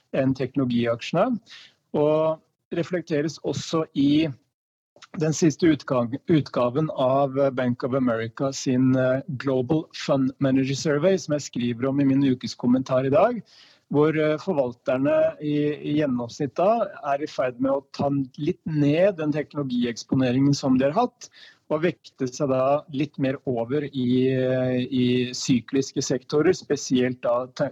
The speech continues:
med tanke på indust-, eh, industrisektoren. Så det er tegn til at, eh, investorene begynner å, å se litt på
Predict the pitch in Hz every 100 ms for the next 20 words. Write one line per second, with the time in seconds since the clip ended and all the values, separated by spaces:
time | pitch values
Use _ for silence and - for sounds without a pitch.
0 | 185 147 139 127 135 - 127 123 - -
1 | 160 139 135 139 135 127 - 127 117 -
2 | 127 - 151 151 - - - - - _
3 | - - 165 170 190 233 - 175 190 196
4 | 139 156 175 202 - 190 214 190 165 160
5 | - 165 160 160 160 - 143 135 156 151
6 | 139 127 135 143 143 143 147 143 143 143
7 | 143 139 - 143 131 147 151 139 139 -
8 | - - 135 127